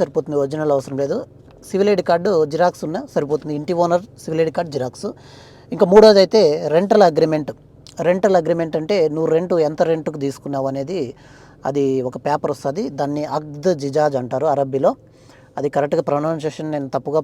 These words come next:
పలికింటే కూడా అగ్దిజాజ్ అని అంటారనమాట. కొంచెం అటు ఇటుగా అర్థం చేసుకోండి. ఇంకపోతే రెంటల్ అగ్రిమెంట్ మూడోది అది చెప్పాను కదా, అందులో రెంటల్ అగ్రిమెంట్ అనేది ఎంత బాడీకి మనం తీసుకున్నాం అక్కడ బాడీకి రెండు వందల, నూరు దినాల బాడీగా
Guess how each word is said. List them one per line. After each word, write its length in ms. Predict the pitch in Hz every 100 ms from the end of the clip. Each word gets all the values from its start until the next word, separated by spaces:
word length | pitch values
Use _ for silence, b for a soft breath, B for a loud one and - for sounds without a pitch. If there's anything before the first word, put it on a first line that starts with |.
| 147
పలికింటే 460 | 143 135 156 180 165
కూడా 140 | 170 277 - B B B -
అగ్దిజాజ్ 560 | 160 156 175 175 175 160
అని 140 | 151 151
అంటారనమాట. 500 | 135 139 131 127 123 196 165
కొంచెం 200 | 160 139 139
అటు 160 | 143 147
ఇటుగా 220 | 143 170
అర్థం 180 | 156 - 131
చేసుకోండి. 300 | 123 143 147
ఇంకపోతే 320 | 139 135 151 175 160 135
రెంటల్ 280 | 165 175 180
అగ్రిమెంట్ 340 | 147 151 147 147 143
మూడోది 240 | 147 139
అది 80 | 123 131
చెప్పాను 260 | 147 139 135
కదా, 120 | 240 - B B B B 170
అందులో 240 | 202 220 170 170
రెంటల్ 260 | 170 202 185
అగ్రిమెంట్ 320 | 165 170 170 165
అనేది 220 | 170 180 156
ఎంత 180 | 170 185 160
బాడీకి 380 | 160 160 - 170 185 -
మనం 160 | 151 156 156
తీసుకున్నాం 400 | 147 - 156 139
అక్కడ 160 | 127 139 139
బాడీకి 300 | 135 135 147 135
రెండు 140 | 143
వందల, 340 | 139 131 131 - - - - -
నూరు 160 | 156 156
దినాల 200 | 147 139 127
బాడీగా 280 | 127 127 123